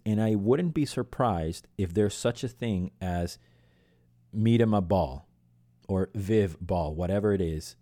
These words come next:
And I could see her as a coach, and I would not be surprised at all if she coached a men's side in due time. Honestly, of course, I want her, I don't want her to retire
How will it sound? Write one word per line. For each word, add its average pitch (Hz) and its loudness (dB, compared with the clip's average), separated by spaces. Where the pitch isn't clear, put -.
And 92 -2
I 95 -2
could 90 -6
see - -2
her 120 -2
as 95 -4
a 85 -10
coach, - -2
and 98 0
I 95 2
would 92 2
not 101 -2
be 117 -2
surprised 95 -4
at 90 -4
all 90 -2
if 90 -6
she 85 -10
coached 87 -4
a 85 -4
men's 90 -4
side 156 -8
in 135 -4
due 139 -4
time. 147 -4
Honestly, 131 -2
of 95 -2
course, 98 0
I 90 -2
want 87 -2
her, 87 -2
I 87 -4
don't 90 -2
want 82 -4
her 76 -4
to 76 -4
retire 80 -6